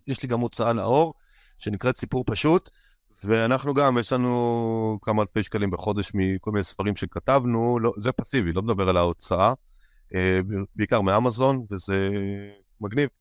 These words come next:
עוד שאלה שקשורה להשקעות, אה, של כסף, יש דעות לכאן ולכאן ומיליון תזות, שאשמח לשמוע את דעתך, בנושא של מינוף של כסף. האם צריך להשקיע רק בכסף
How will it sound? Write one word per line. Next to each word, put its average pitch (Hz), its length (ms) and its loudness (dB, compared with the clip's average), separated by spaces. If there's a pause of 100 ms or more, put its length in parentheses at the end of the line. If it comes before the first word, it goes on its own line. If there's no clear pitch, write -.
עוד 196 180 2
שאלה 208 360 2
שקשורה 156 420 0
להשקעות, 147 840 0
אה, 110 200 2
של 107 160 -6 (140)
כסף, 127 600 0 (180)
יש 151 300 0 (200)
דעות 127 360 2
לכאן 139 300 0
ולכאן 143 720 0 (100)
ומיליון 104 1120 -4
תזות, 110 640 0
שאשמח 104 360 -6
לשמוע 107 240 0
את 90 40 0
דעתך, 87 400 0
בנושא 107 280 0
של 127 180 -2
מינוף 113 560 -2 (140)
של - 240 -8
כסף. - 300 -2 (640)
האם 170 200 2
צריך 156 180 -2
להשקיע 143 300 2
רק 127 180 0
בכסף 120 400 -2